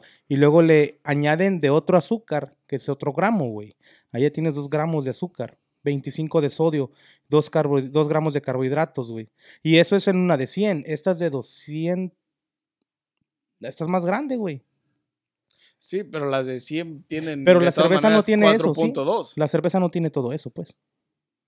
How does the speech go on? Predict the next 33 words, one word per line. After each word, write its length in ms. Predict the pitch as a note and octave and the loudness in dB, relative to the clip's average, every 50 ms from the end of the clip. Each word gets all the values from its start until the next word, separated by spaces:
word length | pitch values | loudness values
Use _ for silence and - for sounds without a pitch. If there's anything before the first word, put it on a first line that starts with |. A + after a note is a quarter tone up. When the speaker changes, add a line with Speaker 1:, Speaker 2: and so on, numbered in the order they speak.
| _ _ _ _ _ _ _ _ _ _ _ | _ _ _ _ _ _ _ _ _ _ _
Speaker 2:
Este, 540 | - C3 A#2+ A2+ - - _ - A#2 G#2 G2+ | -20 -20 -18 -18 -18 -18 _ -18 -20 -20 -20
no 160 | G2+ G#2 G#2 | -20 -20 -20
sé 200 | - A2+ G#2+ G#2 _ | -20 -20 -20 _ _
cuántos 340 | - A#2 A2+ A2 _ _ _ | -20 -20 -20 -20 _ _ _
carbohidratos 680 | - A2 G2+ G#2+ G#2 G#2+ G#2+ A2 A2 A2 _ C#3 C#3 | -20 -20 -20 -20 -20 -20 -20 -20 -20 _ _ -20 _
tendrá 420 | _ B2 A#2 A2 G#2+ A2 A2+ A#2 A2+ | _ -20 -20 -20 -20 -18 -18 -18 -18
ni, 160 | A2+ A2+ A2+ | -18 -20 -20
ni 300 | A2 A2+ A#2 A#2 A#2 A#2+ | -20 -20 -20 -20 -18 -16
las 200 | A#2 A2+ D#3+ D3+ | -12 -10 -4 0
Speaker 1:
Deja 200 | G3 G3+ A3 A3+ | 0 0 0 0
tú 120 | - A#3 | -4 -4
de 120 | G#3 A3+ A3 | -4 -2 -2
los 100 | G3+ - | -2 -4
carbohidratos, 540 | - F3 E3 D#3+ D3+ D3+ D#3+ C#3+ C#3+ B2+ | -4 -4 -2 -2 -2 -4 -4 -8 -8 -8
ponle 180 | - F3 F3 F3+ | -8 -6 -6 -6
tú 100 | - F#3+ | -8 -8
que 120 | - F#3 | -8 -6
tenga 200 | - F#3 F#3 F#3 | -6 -4 -4 -2
noventa 280 | F3+ E3+ D3+ C#3 B2+ C3+ | -2 -2 -2 -4 -4 -6
y 20 | B2 | -6
cinco 280 | - E3+ E3 E3+ - E3 | -4 -4 -4 -2 0 2
a 40 | D3+ | 2
Speaker 2:
Pero 120 | D3 C3+ | 2 2
el 40 | C#3 | 2
alcohol, 100 | C#3+ C#3+ C#3 | 0 0 0
Speaker 1:
ciento 140 | C3+ E3 | 2 2
veinte. 200 | D3+ D3+ - C3+ | 2 2 2 2
Speaker 2:
¿cuánto 260 | - F3 F3 F3 F3+ D3+ | 0 -2 -4 -4 -6 -8
tiene 240 | F3 F3+ F3+ E3+ D3 | -8 -8 -8 -6 -6
la 80 | C#3 | -6
regular 380 | C3 C3 C3+ C3 C3+ C#3+ D3 D3+ | -6 -8 -8 -8 -6 -6 -4 -4
de 80 | C#3+ C3+ | -6 -8
alcohol? 320 | B2+ - F3 E3+ D#3+ - | -10 -8 -8 -8 -8 -10